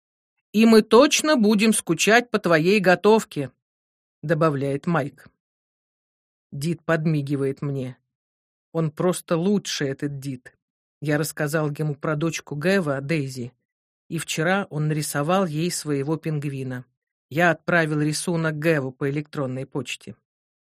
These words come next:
«Мы здесь привыкли к переменам», начинает он. «Через пару недель птенцы покроются новым оперением и отправятся к побережью вместе с родителями. В эти моменты всегда становится очень грустно».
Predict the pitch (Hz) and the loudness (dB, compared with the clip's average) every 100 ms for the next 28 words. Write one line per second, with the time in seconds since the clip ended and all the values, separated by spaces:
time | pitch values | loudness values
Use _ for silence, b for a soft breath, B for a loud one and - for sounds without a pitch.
0 | _ _ _ _ - 226 311 214 254 262 | _ _ _ _ 2 4 4 4 2 2
1 | - 214 185 214 202 185 - 175 165 147 | 2 2 4 2 0 -6 -2 -2 0 -2
2 | 139 131 123 - _ _ 151 143 151 139 | -4 -6 -10 -14 _ _ -10 -6 -6 -6
3 | 131 - 131 127 _ _ _ _ _ - | -8 -8 -10 -12 _ _ _ _ _ -8
4 | 202 220 - 302 302 202 180 196 240 196 | -2 -2 4 6 6 4 4 2 2 0
5 | - 190 - - 165 156 151 151 143 151 | -2 -2 0 0 0 0 -2 0 -2 -4
6 | 156 170 147 143 139 139 196 254 226 220 | -2 -2 -2 -6 -6 -4 0 2 2 2
7 | 202 190 _ _ _ _ _ - 294 339 | 2 -2 _ _ _ _ _ -4 4 6
8 | 214 - 190 226 208 190 185 - 180 156 | 6 4 4 4 4 2 -2 -2 -2 0
9 | 147 202 247 185 180 170 156 190 185 160 | 2 4 4 4 0 0 0 0 -2 -6
10 | - 151 143 170 160 147 139 139 139 - | -6 -4 -4 -4 -6 -8 -8 -10 -12 -18
11 | _ _ _ _ _ _ _ - 180 180 | _ _ _ _ _ _ _ -4 -2 0
12 | 175 175 180 220 214 196 - 190 165 208 | 2 2 4 2 2 -2 -2 0 2 2
13 | - 240 202 147 143 - 135 - 147 147 | 2 2 4 2 -2 -4 -6 -4 -6 -4
14 | 147 143 - 127 | -4 -6 -10 -12